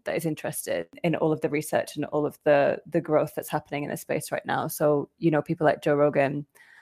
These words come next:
um, Tim Ferriss, who's a huge donor to, to maps and is, like, a really prominent voice on, um, psychedelic research at the moment.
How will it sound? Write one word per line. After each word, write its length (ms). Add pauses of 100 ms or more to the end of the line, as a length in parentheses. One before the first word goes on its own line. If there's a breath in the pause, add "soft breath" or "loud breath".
(180 soft breath)
um, 240
Tim 200
Ferriss, 460
who's 200
a 20
huge 320
donor 240
to, 420 (360 loud breath)
to 120
maps 380
and 80
is, 100
like, 140
a 40
really 220
prominent 480
voice 400 (160)
on, 240
um, 420 (220)
psychedelic 540
research 400
at 80
the 60
moment. 360